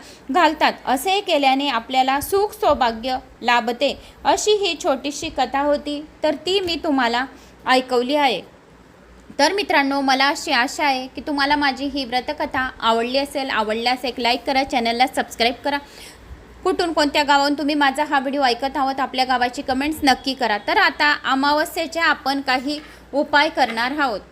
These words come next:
तर ते उपायसुद्धा ऐका. तर मित्रांनो, अमावस्येच्या दिवशी सूर्याला अर्घ्य द्या. अमावस्या असो वा इतर कोणताही दिवस असो, सूर्याला अर्घ्य दिल्याने दारिद्र्य दूर होते आणि धनाचं आगमन सुरू होते.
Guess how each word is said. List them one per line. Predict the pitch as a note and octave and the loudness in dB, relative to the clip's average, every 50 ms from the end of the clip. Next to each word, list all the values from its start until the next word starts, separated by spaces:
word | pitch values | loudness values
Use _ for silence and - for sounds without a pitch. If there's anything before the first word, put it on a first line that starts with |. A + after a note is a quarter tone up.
| - - | -2 0
तर | D4 D#4 D4+ - | 0 0 0 0
ते | F#4 | 0
उपायसुद्धा | F#4 F4 D4+ D4 - C#4+ C4+ D4 D#4 - D#4 A#3 A#3+ C4+ C#4 D4 D#4 D#4+ - - - - - - - - - | 0 0 0 0 2 2 2 2 0 -4 -6 -4 -2 -2 -2 -2 -4 -8 -14 -18 -20 -20 -20 -20 -14 -6 0
ऐका. | - B3 A#3 A#3 - G#3 F3 - - - - - - - - - - - - - - - - - - - - - | 0 0 0 0 -2 -8 -8 -10 -12 -20 -20 -18 -16 -16 -16 -16 -16 -16 -16 -16 -14 -14 -14 -14 -14 -10 0 2
तर | D4+ D#4+ - | 4 4 4
मित्रांनो, | G4+ - C#4+ F4+ D4+ C#4 C4+ C4+ C#4+ C#4+ C#4+ D4 - - | 2 0 2 2 2 2 2 0 -2 -4 -4 -6 -8 -2
अमावस्येच्या | - B3 C4 C4+ C#4 C4+ C#4 C#4 C#4+ - E4 D4+ - - F4+ | 0 2 4 6 6 6 6 4 2 0 -4 -2 0 0 0
दिवशी | C#4 D#4 C#4+ C4+ - D4 D4+ | 0 0 -2 -4 -4 -6 -6
सूर्याला | D4+ - D#4+ E4 C#4+ D4+ C4+ C4 D4+ C#4+ | -6 -6 -6 -2 2 4 4 4 4 4
अर्घ्य | - - B3 B3 B3+ C4 C#4+ C#4 | 2 2 0 0 0 0 -2 -2
द्या. | C#4 A#3 - - - - - - - - | -2 -4 -8 -10 -14 -18 -20 -16 -4 0
अमावस्या | G#3+ A#3+ C4 C#4 D4+ D#4 D#4 D#4+ D#4+ - - F#4 F4 | 2 4 4 4 4 4 4 2 0 0 2 2 4
असो | D#4+ D#4 D#4 - E4+ D#4 | 4 2 2 0 0 2
वा | D#4+ D#4+ D#4+ | 2 2 2
इतर | D#4+ D4+ D4+ - - D#4 D4+ | 2 0 -2 0 0 0 0
कोणताही | D4+ D#4 D4 D4 C#4+ D#4 C#4+ C#4+ D4 D#4 | 0 0 -2 0 2 2 2 2 0 -2
दिवस | B3+ C4+ B3+ A3 B3+ C#4+ C#4+ | -4 -4 -4 -2 -2 -2 -2
असो, | - D4 D4+ - C4 A#3 | -2 -2 -2 -2 -4 -4
सूर्याला | A#3+ - D4+ C#4+ C4+ C#4 C4+ C4 B3+ C4 C4 C4 B3 - | -4 -4 -4 -2 2 4 4 4 4 4 2 2 0 0
अर्घ्य | G#3+ B3 C#4 C#4 E4 E4 | 0 0 0 2 0 0
दिल्याने | C4+ E4 D4 C4 B3+ B3 B3+ C4 C4+ | 0 -2 -2 0 0 0 -2 -2 -2
दारिद्र्य | B3 B3 A#3 A3 A3 B3+ B3 A3+ C4+ C#4 | 0 2 4 4 2 0 -2 -2 -2 -4
दूर | C4+ A3 B3 C4+ D4+ | -2 -2 -2 -4 -2
होते | E4 F4 E4 - | -2 -2 -2 -2
आणि | D4 C#4 C#4+ D4 | -2 -2 -2 -2
धनाचं | C4+ D#4 D4 C4+ B3 A3+ A3+ - C4+ | -2 0 0 0 0 0 -2 0 0
आगमन | C4+ A3+ G3+ G3+ G3+ G3 A3+ A#3 C4 | 2 2 2 2 0 -2 -4 -2 -2
सुरू | C4+ C4+ - C4+ B3 G3+ G#3 A3+ | -4 -4 -4 -4 -2 -2 -2 -2
होते. | A#3+ C#4 C4+ C4+ - F3 D#3 | -2 -4 -4 -4 -6 -8 -10